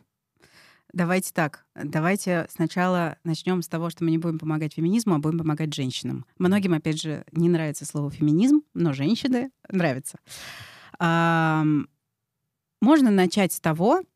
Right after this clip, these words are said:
вот когда я говорю про дополнительные усилия, которые надо прилагать на каждом этапе, это я не просто так говорю. Вот, например, существует, э, гендерная дискриминация при трудоустройстве. Женщин в России очень часто,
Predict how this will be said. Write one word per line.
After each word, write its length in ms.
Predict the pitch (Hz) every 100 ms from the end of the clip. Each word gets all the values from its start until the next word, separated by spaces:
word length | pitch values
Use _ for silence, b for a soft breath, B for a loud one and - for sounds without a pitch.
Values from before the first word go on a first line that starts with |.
| -
вот 140 | 180
когда 200 | - 190 202
я 40 |
говорю 240 | 185 185
про 140 | 175 175
дополнительные 580 | 160 185 190 - 165 160
усилия, 340 | - 285 262
которые 320 | - 160 175
надо 180 | 160 156
прилагать 460 | - 156 156 156 151
на 100 | 147
каждом 360 | 156 151 147
этапе, 300 | 156 262 -
это 220 | - 180
я 140 | 165 175
не 100 | 175
просто 340 | - 180 -
так 160 | - 156
говорю. 340 | 151 143 135 127
Вот, 160 | 170
например, 460 | 214 180 156 135 127
существует, 720 | - - 160 - 214 269 262 -
э, 600 | 165 160 156 156 156 151 B B B
гендерная 420 | 170 202 185 170
дискриминация 720 | 156 156 - 165 160 226 - 170
при 180 | 165 160
трудоустройстве. 1040 | - 156 151 - 151 139 135 - 147 160 -
Женщин 760 | 165 165 233 220 - 202 185
в 60 | 156
России 640 | 139 - 180 214 233 226 -
очень 400 | 160 151 139 131
часто, 560 | 151 185 - 180 175